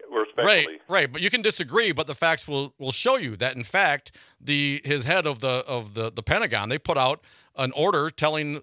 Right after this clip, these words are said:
Speaker 2: the police how they were supposed to react with kid gloves to the Trump supporters. They knew they were coming there, Ray.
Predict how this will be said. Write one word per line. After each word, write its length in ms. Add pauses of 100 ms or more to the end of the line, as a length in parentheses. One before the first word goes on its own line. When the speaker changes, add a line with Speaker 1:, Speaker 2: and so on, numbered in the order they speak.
(120)
Speaker 2:
the 100
police 520
how 180
they 120
were 160
supposed 500
to 100
react 460
with 160
kid 160
gloves 480 (260)
to 120
the 100
Trump 260
supporters. 460
They 160
knew 240
they 120
were 160
coming 420
there, 200
Ray. 320